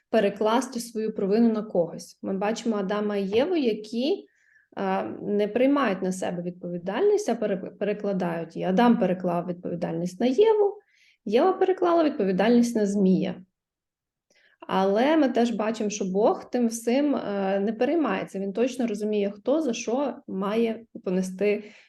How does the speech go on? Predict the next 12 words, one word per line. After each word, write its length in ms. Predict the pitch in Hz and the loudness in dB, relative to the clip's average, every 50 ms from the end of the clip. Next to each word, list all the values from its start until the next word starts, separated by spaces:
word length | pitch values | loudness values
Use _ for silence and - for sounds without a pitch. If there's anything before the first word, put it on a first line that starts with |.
| _ - | _ 0
відповідальність. 760 | 202 208 208 - 226 226 226 190 190 175 175 180 190 185 - | 0 0 2 4 4 4 4 4 4 4 4 4 2 2 2
Тому 120 | 240 254 | 2 4
дуже 300 | 240 233 294 349 359 370 | 4 4 4 4 4 4
цікава 460 | - - 302 - - 240 214 214 208 196 | 4 2 0 0 2 2 2 2 0 0
пара. 500 | 190 - 233 247 302 359 370 180 175 - - _ _ _ _ _ _ _ - - | 0 0 0 0 0 0 0 0 -2 -4 -8 _ _ _ _ _ _ _ -8 -6
Е, 300 | 196 196 185 185 185 185 | -2 0 2 2 4 4
мені 520 | 185 185 185 - - 214 226 233 247 254 | 2 2 0 -2 0 2 4 4 4 4
здається, 340 | 233 - 240 254 247 247 233 | 4 4 4 4 4 0 -2
що 260 | - - 240 233 - | -2 -4 -4 -6 -2
кожен 560 | - 240 247 254 277 262 269 269 254 240 - | 0 2 4 4 4 2 2 0 0 0 -2
із 200 | - 208 202 196 | -4 -6 -6 -6
нас 520 | 202 196 190 190 190 190 185 - - - | -4 -4 -2 -4 -4 -6 -8 -12 -14 -14